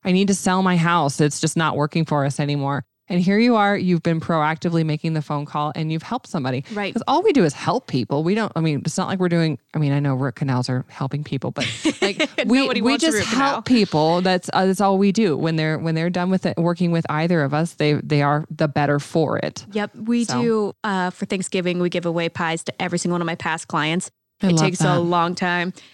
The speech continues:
Speaker 2: but the whole team goes out, gets different areas, sends out all the pies. And, uh, we got three listings about a week after we g-, gave out the pies.
Speaker 1: Yeah.
Speaker 2: I'm like, "Oh, hey." And, uh, it was, you know, buyers from six years or sellers from six years ago. And, you know, I think they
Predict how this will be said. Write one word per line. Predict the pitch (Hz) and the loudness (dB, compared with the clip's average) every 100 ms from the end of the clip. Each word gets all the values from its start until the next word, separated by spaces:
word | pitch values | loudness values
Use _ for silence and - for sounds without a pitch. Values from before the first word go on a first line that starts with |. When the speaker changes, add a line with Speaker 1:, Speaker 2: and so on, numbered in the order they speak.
| _ | _
Speaker 2:
but | 208 | -2
the | 196 | 0
whole | 208 220 | 2 0
team | - 208 | 2 0
goes | 202 196 | 0 0
out, | 185 180 | -2 -4
gets | 180 | -6
different | - 180 175 | -6 -4 -4
areas, | 170 175 175 | -2 -2 -2
sends | - 180 185 | -4 -4 -4
out | - - 180 - | -4 -4 -6 -4
all | 196 185 | -2 -2
the | 180 | -2
pies. | 180 170 170 175 - - | 0 0 -2 -4 -10 -4
And, | 220 214 - | 0 0 0
uh, | 214 196 185 185 | 0 2 0 0
we | 220 | 0
got | 220 - | 0 -2
three | - 240 | 0 2
listings | 226 208 - 196 190 190 | 2 0 0 0 0 -2
about | 196 175 | -4 -4
a | |
week | 175 180 175 | -2 -2 -4
after | 165 - | -6 -6
we | 151 | -6
g-, | - - | -8 -8
gave | 113 | -6
out | 98 | -6
the | - | -8
pies. | - - - - - | -6 -6 -8 -8 -2
Speaker 1:
Yeah. | 185 | 2
Speaker 2:
I'm | 220 | 2
like, | 226 226 | 2 2
"Oh, | 285 | 2
hey." | 302 359 370 | 2 2 2
And, | - 247 - | 2 0 2
uh, | 214 214 | 0 0
it | |
was, | 220 - _ _ | -2 -4 _ _
you | 214 | -2
know, | 202 208 - _ | -2 -4 -8 _
buyers | 160 170 196 | -6 -2 -2
from | 202 | -2
six | 196 202 - | -4 -4 -2
years | 214 202 | -2 -2
or | - | -4
sellers | 202 185 190 196 | -4 -2 0 -2
from | 196 | -4
six | 202 - | -4 0
years | 214 202 | 0 2
ago. | 196 185 185 180 - - - - | 0 0 0 -2 -12 -18 -20 -14
And, | - 208 202 196 190 185 - - _ _ - | -4 0 2 2 2 -2 -6 -10 _ _ 0
you | 277 | 2
know, | |
I | 311 | 4
think | 311 339 | 2 0
they | 320 | -2